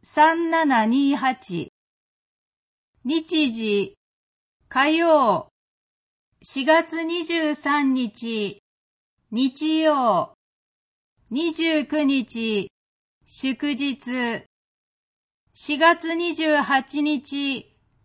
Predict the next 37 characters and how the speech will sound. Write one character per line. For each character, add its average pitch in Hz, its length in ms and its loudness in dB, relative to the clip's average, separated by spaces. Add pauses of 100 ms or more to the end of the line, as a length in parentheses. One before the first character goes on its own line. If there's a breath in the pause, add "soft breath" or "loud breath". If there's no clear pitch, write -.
金 339 420 -2
曜。 269 540 2 (720)
午 311 200 4
後 320 220 4
五 302 180 4
時 285 360 -2
以 294 100 -10
降。 202 500 2 (1400)
五 277 200 4
十 349 320 0
メ 349 220 2
ー 339 60 -8
ト 302 160 -4
ル 269 160 -2
利 240 200 -2
用 320 280 2
不 - 180 -10
可。 208 420 0 (720)
四 - 180 -6
月 330 380 2
二 339 180 -2
十 294 280 -2
二 262 180 2
日、 262 640 -4 (380)
土 262 240 0
曜。 294 500 4 (760)
午 320 220 2
後 311 220 8
五 302 180 4
時 269 380 -2
以 294 100 -10
降。 196 480 2 (1400)
問 339 340 4
い 330 60 4
合 311 140 8
わ 302 180 4
せ。 262 560 -4